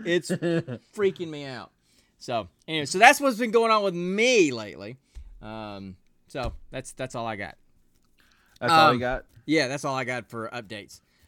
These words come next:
Speaker 1: Um,
Speaker 2: So,
Speaker 1: so
Speaker 2: so a quick comment on, um, on, on your old Jack and, Jack and,
Speaker 1: Mm,
Speaker 2: and
Speaker 1: mm-hmm.
Speaker 2: Liara,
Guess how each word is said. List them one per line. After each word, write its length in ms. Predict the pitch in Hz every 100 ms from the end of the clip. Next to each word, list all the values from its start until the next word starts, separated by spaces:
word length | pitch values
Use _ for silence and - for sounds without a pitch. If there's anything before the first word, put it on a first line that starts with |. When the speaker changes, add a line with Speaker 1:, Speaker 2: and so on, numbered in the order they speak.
| _ -
Speaker 1:
Um, 540 | 107 104 101 98 92 _ _ _ _ -
Speaker 2:
So, 300 | - 156 139
Speaker 1:
so 280 | 185 135 120
Speaker 2:
so 280 | - 151 143
a 100 | 139
quick 440 | - 208 233 196
comment 640 | - 185 175 170 170 160 -
on, 460 | 143 139 135 131 135
um, 360 | 127 123 123 120 _ _ _ _
on, 420 | 131 131 123 131 135
on 280 | 139 143 147
your 100 | 131
old 180 | 123 110
Jack 440 | - 135 139 - - _
and, 340 | 131 123 120 110
Jack 320 | 135 139 135 -
and, 300 | 120 120 120
Speaker 1:
Mm, 220 | 240 135
Speaker 2:
and 100 | 110
Speaker 1:
mm-hmm. 40 |
Speaker 2:
Liara, 480 | 110 104 92 76